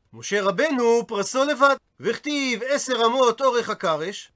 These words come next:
זאת אומרת שמשה עצמו היה גבוה עשר אמות, וכיוון שהוא היה גדול כל כך, מסתם הוא היה גיבור. ועל פי המשפט הידוע,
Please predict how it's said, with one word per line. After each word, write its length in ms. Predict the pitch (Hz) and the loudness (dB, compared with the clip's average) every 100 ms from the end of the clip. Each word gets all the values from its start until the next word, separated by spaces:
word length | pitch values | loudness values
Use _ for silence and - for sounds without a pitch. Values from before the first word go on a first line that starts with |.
| _ | _
זאת 260 | _ 131 165 | _ -12 -8
אומרת 540 | 180 311 262 226 220 | 0 2 2 2 0
שמשה 440 | 196 147 139 233 214 | -4 -8 -6 -2 -2
עצמו 420 | - 254 370 285 | -2 2 4 4
היה 160 | 214 | 2
גבוה 400 | 226 226 190 370 | 0 -2 2 4
עשר 340 | 254 208 262 262 | 4 0 -2 -2
אמות, 240 | 262 285 - _ _ - | 0 -2 -6 _ _ -16
וכיוון 460 | 135 151 170 226 | -10 -2 2 2
שהוא 240 | 208 202 170 | 0 -4 -2
היה 320 | 175 233 185 | 2 2 0
גדול 360 | 127 120 185 | -2 -6 -6
כל 180 | 214 262 254 | -4 -6 -4
כך, 380 | 370 320 285 254 | 0 4 4 2
מסתם 440 | 269 - - 370 | -6 -4 0 2
הוא 220 | 254 180 180 | 2 0 0
היה 120 | 208 | 0
גיבור. 420 | 202 208 240 233 _ _ _ | -2 -4 -4 -4 _ _ _
ועל 160 | 120 131 | -12 -8
פי 140 | 185 | -6
המשפט 400 | 349 233 - 262 | -6 -6 -4 -4
הידוע, 420 | 311 208 180 233 | -2 -4 -2 -2